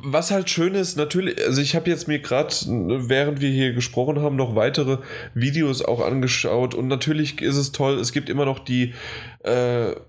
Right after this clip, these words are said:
ja, die Combo und die, äh, Skate-Sachen, um einzusammeln, das, was man halt von früher kennt und man, man kennt die Riesenköpfe und man kennt natürlich auch, dass die Physik irgendwann deaktiviert werden kann und so weiter. Das kennt man alles und das ist toll und das ist eigentlich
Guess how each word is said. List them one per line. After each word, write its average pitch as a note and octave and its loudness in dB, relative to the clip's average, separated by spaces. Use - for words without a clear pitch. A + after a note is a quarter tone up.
ja, A2+ 2
die B2 -4
Combo C3+ 2
und B2 0
die, B2+ 0
äh, A#2 2
Skate-Sachen, C3+ 0
um B2 0
einzusammeln, A#2+ 2
das, A#2+ 0
was B2+ 0
man B2 2
halt B2 0
von B2 0
früher A#2 2
kennt A2+ 0
und A#2+ -2
man, B2 0
man B2+ 0
kennt C#3+ 0
die C#3 2
Riesenköpfe C3+ 0
und B2+ 0
man B2+ 0
kennt C#3 -2
natürlich C3 0
auch, A#2+ 2
dass B2+ 0
die C#3 0
Physik C3+ 0
irgendwann B2 0
deaktiviert A2+ 0
werden G#2+ 2
kann A2 0
und A2 -2
so G#2 -2
weiter. G#2+ 2
Das - 2
kennt A3+ -4
man E3 0
alles B2+ 0
und C#3+ -2
das D#3 2
ist F3 0
toll D#3+ 4
und B2 0
das B2 0
ist C3+ 0
eigentlich E3+ -2